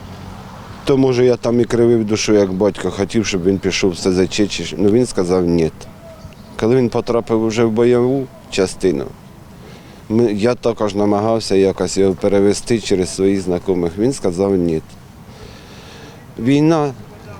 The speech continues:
війна коснулась моєї сім'ї на всі двісті процентів. Ми переселенці в Сумах, самі уроженці Миропілля.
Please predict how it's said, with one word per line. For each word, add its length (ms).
війна 440
коснулась 640
моєї 300
сім'ї 520
на 140
всі 200
двісті 400
процентів. 640
Ми 160
переселенці 800
в 80
Сумах, 400
самі 280
уроженці 600
Миропілля. 640